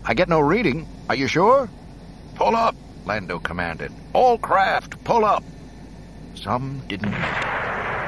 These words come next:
Three flanking X-Wings nicked the invisible deflector shield, spinning out of control, exploding in flames across the shield surface.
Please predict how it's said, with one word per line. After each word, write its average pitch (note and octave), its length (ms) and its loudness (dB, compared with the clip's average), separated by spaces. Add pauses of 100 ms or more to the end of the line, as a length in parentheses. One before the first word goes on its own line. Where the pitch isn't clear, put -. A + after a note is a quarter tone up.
(320)
Three B2 300 0
flanking G#2 500 -2
X-Wings F#2 720 -2 (140)
nicked - 360 -2
the E2+ 120 -4
invisible F2+ 520 -4
deflector E2+ 460 -4
shield, E2+ 540 -4
spinning A2 460 -2
out G#2 80 0
of - 80 -4
control, G#2 580 0 (180)
exploding E3+ 640 0
in D#3 140 -2
flames G#2+ 640 -2
across F#2+ 320 -2
the E2+ 100 -8
shield G#2 380 -2
surface. - 520 -6